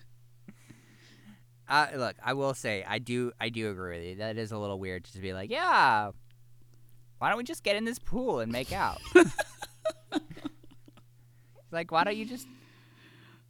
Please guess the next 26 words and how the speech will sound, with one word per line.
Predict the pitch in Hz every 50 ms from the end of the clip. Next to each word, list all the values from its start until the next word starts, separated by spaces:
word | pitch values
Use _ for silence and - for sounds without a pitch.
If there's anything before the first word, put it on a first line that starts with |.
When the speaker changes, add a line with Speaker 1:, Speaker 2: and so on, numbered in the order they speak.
| - _ - -
Speaker 1:
make | - 147 143 147 - 180
out | 165 165 160
on | 147 139 131
dry | 123 135 139 139 139
land | 135 131 135 147 147 120 107 95
if | 98 90
you're | 110 110 107
really | 110 - 247
Speaker 2:
Only, | 277 277 277 277 269 269 262 254 240
Speaker 1:
Mm. | - 151 151 - 226
Speaker 2:
only | 226 233 226 214
on | 208 214 202
The | 190 208
Bachelor. | 220 - - - - - - - 127 135 160
There | - - -
have | 160 196
been | - 180 190 190
so | 185 - - - - - 220 208 196 185
many | 180 175 - - - - - - 190 - - - - - - - - -
pool | - 196 185 175 160 165 -
hot | - - - - - - - -
tub | - 185 180 196
makeouts | - - 330 - - - - - - - - - - - _ - - - - - - - - - - - - - -
over | - - - -
the | - -
years. | - - - - - - - - - -